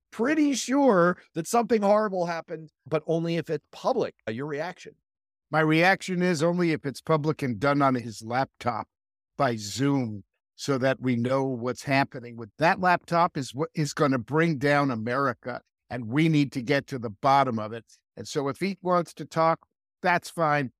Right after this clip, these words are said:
Speaker 2: but it's gonna be by laptop so we know where that laptop is.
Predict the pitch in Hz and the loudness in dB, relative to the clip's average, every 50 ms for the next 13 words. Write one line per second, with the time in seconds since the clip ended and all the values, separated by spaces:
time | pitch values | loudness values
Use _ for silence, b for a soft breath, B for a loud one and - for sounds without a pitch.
0 | _ _ 156 151 156 - - - - 170 147 147 127 110 156 151 139 101 143 135 | _ _ -6 -6 -4 -6 -6 -2 0 0 0 0 0 0 0 0 0 0 0 -2
1 | 131 127 117 127 123 113 - _ _ - 107 104 113 - - - 123 113 127 131 | -2 -2 -4 -4 -4 -6 -6 _ _ -12 -10 -10 -10 -12 -16 -18 -16 -14 -14 -14
2 | 123 123 127 127 127 123 123 120 110 113 113 117 - 98 107 107 107 _ _ 113 | -12 -8 -8 -8 -8 -6 -8 -8 -6 -8 -10 -10 -10 -12 -14 -14 -14 _ _ -14
3 | 104 87 - _ - 85 82 - - - - | -14 -14 -14 _ -20 -20 -20 -20 -20 -20 -20